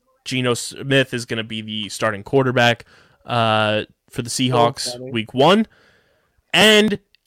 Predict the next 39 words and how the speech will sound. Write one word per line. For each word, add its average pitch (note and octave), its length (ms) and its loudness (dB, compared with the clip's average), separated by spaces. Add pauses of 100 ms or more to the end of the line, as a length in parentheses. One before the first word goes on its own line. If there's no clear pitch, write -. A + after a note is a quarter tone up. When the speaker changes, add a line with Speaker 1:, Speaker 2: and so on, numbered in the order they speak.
Speaker 1:
even G#3 240 4
if F#3+ 100 2
Geno F#3 360 2
gets D3+ 240 0
benched, D3+ 540 0 (160)
I D3 140 2
like D#3 340 0
D F3+ 180 -2
K D#3+ 220 4
Metcalf C#3+ 600 2
with C3+ 140 2
a C3 80 2
gunslinger B2+ 760 0
like A2 180 -2
Drew G2+ 220 -12
Lock. - 340 -16 (960)
Speaker 2:
Yeah. - 140 -8 (360)
Speaker 1:
So - 160 -6
Speaker 2:
Not C#4 60 6
Speaker 1:
that G3 100 6
was F3+ 100 4
my F#3 120 4
Speaker 2:
bad. D#3 80 0
Speaker 1:
justification D#3+ 720 -2
for C3+ 140 -6
D F3 200 -6
K E3+ 180 0
Metcalf D3+ 480 -2
being B2+ 280 -4 (200)
my C3+ 200 0
wide C3+ 340 2
receiver C3 480 0
two, G#2 460 -6 (460)
uh, A2 560 -2
on A2+ 200 -4
my G#2 160 -4
squad C#2+ 440 -10
this - 220 -16
year. - 200 -18